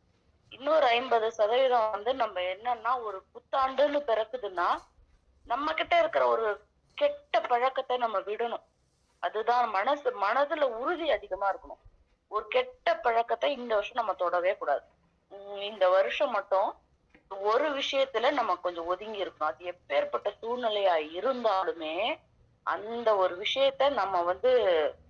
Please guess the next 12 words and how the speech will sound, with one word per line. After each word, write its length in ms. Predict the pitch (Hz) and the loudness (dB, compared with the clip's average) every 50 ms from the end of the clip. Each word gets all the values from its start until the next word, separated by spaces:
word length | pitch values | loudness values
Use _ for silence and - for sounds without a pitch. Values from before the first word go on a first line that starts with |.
| _ _ _ _ - | _ _ _ _ -6
எடு-, 260 | 170 175 185 254 262 - - | -4 -4 -2 -2 0 2 2
கையில 260 | 226 247 269 269 269 254 | 4 4 4 4 4 4
எடுக்கவே 480 | 214 - 240 - 226 202 208 220 214 | 4 2 2 0 0 2 2 0 0
கூடாது 520 | - 165 147 143 139 139 151 156 143 127 - _ _ - | 0 0 2 2 2 2 2 2 0 0 -2 _ _ -6
அப்படின்னு 480 | - 165 165 - 185 196 233 247 262 | -6 -6 -4 -4 -4 -4 -4 -4 -4
சொல்லி 260 | 269 - 208 190 208 247 | -4 -4 -4 -2 -2 0
ஒரு 240 | 269 240 208 180 | 0 0 0 0
உறுதிமொழி 640 | 175 175 214 262 269 302 285 294 240 220 185 170 170 | -2 -4 -6 -6 -6 -6 -8 -10 -10 -10 -10 -10 -10
வந்து 200 | 170 165 175 220 | -10 -10 -10 -8
நம்ம 400 | 233 196 180 170 165 165 160 165 | -8 -8 -10 -10 -10 -6 -6 -4
மனசுல 240 | 190 196 - 208 185 | -4 -6 -6 -2 -2
இருக்கணும். 440 | 156 156 156 - - 160 143 - | -2 -2 -2 -4 -6 -8 -8 -10